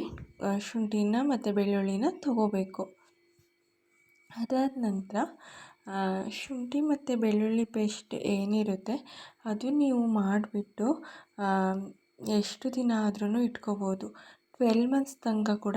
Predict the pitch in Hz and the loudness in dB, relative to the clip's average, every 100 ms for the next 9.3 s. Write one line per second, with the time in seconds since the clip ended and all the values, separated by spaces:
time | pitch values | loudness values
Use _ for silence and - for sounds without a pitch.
0 | 214 214 - 208 202 196 190 190 190 190 | 2 0 -6 -4 -2 -4 -4 -2 0 0
1 | 190 208 190 - 196 190 185 196 330 - | -2 -6 -6 -4 -2 -2 0 0 0 -2
2 | - - - - - 202 196 196 196 - | -18 -20 -20 -20 -6 -2 0 0 -2 -6
3 | _ _ _ _ - 226 214 214 254 254 | _ _ _ _ -4 2 4 4 0 -2
4 | 233 208 202 - 240 - 220 - - 233 | 0 0 -2 -6 -6 -2 -4 -4 -6 -4
5 | 233 233 208 214 208 196 185 - 302 311 | -2 0 0 2 2 2 -2 0 0 2
6 | 247 226 220 220 226 202 214 226 - - | 2 2 0 0 0 2 2 2 -2 -2
7 | 214 208 196 196 196 202 202 196 196 196 | 2 2 2 0 0 0 0 -2 -4 -2
8 | 202 - - 208 208 202 196 196 196 - | -4 -6 -6 -6 -4 -4 -4 -4 -8 -14
9 | 190 185 262 | -10 -2 -2